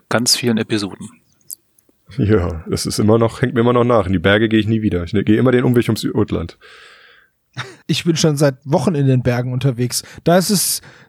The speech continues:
Speaker 3: naja, so mittelangenehm.
Speaker 2: Du bist ja auch noch nicht auf die Zwergen-Halbhammer-Superbande getroffen. Oder die Zentauren mit
Speaker 3: Nee,
Speaker 2: ihren
Speaker 3: ne?
Speaker 2: Äxten.
Speaker 3: Ja, richtig.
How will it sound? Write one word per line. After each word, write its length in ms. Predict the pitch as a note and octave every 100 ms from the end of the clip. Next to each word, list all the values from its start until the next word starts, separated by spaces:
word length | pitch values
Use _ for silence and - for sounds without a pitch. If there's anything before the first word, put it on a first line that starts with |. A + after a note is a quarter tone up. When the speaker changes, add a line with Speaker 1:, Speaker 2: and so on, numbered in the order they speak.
| _
Speaker 3:
naja, 480 | - F#3 F#3 E3+ D3 _ _ _
so 220 | - E3
mittelangenehm. 640 | F3+ G3 C#3+ B2+ B2+ A#2+ A#2
Speaker 2:
Du 60 |
bist 180 | C#3+ D3
ja 80 | E3
auch 40 |
noch 120 | D3+ D3+
nicht 160 | D3
auf 100 | C#3+
die 100 | D3
Zwergen-Halbhammer-Superbande 1300 | - C#3 C#3 C3+ B2+ C3+ B2+ A#2+ A#2 D3 A2 F#2 F2+ F2
getroffen. 460 | F2 - G2 G2 - _ _ _
Oder 180 | - G#2+
die 120 | G#2
Zentauren 460 | - G#2 A#2+ B2 A2+
mit 100 | C3
Speaker 3:
Nee, 40 |
Speaker 2:
ihren 100 | A#2
Speaker 3:
ne? 60 | G#2+
Speaker 2:
Äxten. 280 | A2 - F#2 - _ _ - _ _ _ _ _ _ _ -
Speaker 3:
Ja, 220 | A2+ C3
richtig. 440 | C#3 C3 - -